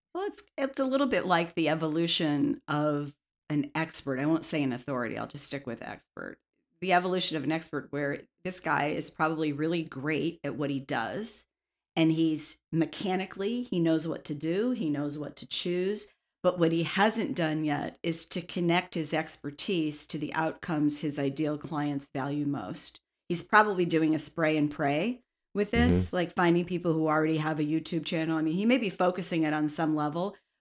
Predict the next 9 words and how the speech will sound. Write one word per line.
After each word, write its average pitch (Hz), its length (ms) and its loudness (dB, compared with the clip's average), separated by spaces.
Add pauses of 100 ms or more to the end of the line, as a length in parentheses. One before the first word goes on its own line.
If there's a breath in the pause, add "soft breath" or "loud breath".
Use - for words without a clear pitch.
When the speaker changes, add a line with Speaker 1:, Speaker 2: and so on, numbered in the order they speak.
(140)
Speaker 1:
but 180 140 8
Speaker 2:
Mm-hmm. 214 80 2
Speaker 1:
he's, 196 240 -2 (300)
he's 208 240 2
maybe 196 440 6
at 175 140 0
the 156 80 2
halfway 160 520 0
point 131 600 -6